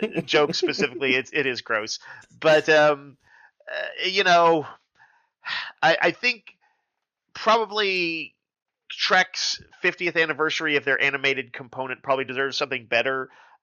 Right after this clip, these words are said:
Speaker 2: uh, than, than, you know, some, some shorts that at times certainly might have felt like it was making fun of it and not laughing with, but laughing at. But, um, you know, uh,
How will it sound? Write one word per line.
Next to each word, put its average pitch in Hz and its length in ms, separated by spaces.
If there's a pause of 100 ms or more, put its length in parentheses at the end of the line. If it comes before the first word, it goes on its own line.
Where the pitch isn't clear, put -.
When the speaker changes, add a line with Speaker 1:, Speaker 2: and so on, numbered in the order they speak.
Speaker 2:
uh, 120 340
than, 123 420
than, 127 360
you 131 80
know, 120 320
some, 131 320
some 143 200
shorts 147 420
that 131 160
at 123 100
times 139 580 (220)
certainly 143 480
might 139 180
have 127 100
felt - 180
like 127 160
it 110 80
was 117 340
making 120 360
fun 127 180
of 117 100
it 120 160
and 120 140
not 120 220
laughing 113 380
with, 113 200 (180)
but 117 120
laughing 104 320
at. 104 260 (640)
But, 170 260 (140)
um, 170 460 (800)
you 151 160
know, 160 480
uh, 147 400